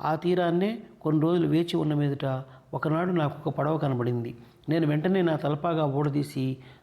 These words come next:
దానిని గాలిలో ఎగిరేటట్టు పట్టుకుని తీరం వెంబడి అటు ఇటు పరిగెత్తాను. అదృష్టవశాన పడవలో వాళ్ళు నన్ను గమనించారు. పడవను ఒడ్డుకు తెచ్చి నన్ను, నా మూటలను అందులోకి ఎక్కించుకున్నారు.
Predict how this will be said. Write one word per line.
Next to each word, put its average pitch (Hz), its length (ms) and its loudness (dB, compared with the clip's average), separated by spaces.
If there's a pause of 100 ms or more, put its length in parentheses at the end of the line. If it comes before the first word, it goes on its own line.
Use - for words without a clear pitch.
దానిని 156 320 2
గాలిలో 160 420 2
ఎగిరేటట్టు 151 520 0
పట్టుకుని 147 420 -2
తీరం 165 320 0
వెంబడి 151 380 -2 (360)
అటు 170 160 0
ఇటు 165 200 2
పరిగెత్తాను. 127 640 -2 (360)
అదృష్టవశాన 170 840 0 (360)
పడవలో 175 360 2
వాళ్ళు 156 260 0
నన్ను 135 200 -2
గమనించారు. 131 640 -4 (380)
పడవను 180 300 0
ఒడ్డుకు 147 320 0
తెచ్చి 160 440 -4 (320)
నన్ను, 175 320 4
నా 165 160 2
మూటలను 160 520 2
అందులోకి 147 420 0
ఎక్కించుకున్నారు. 131 760 -4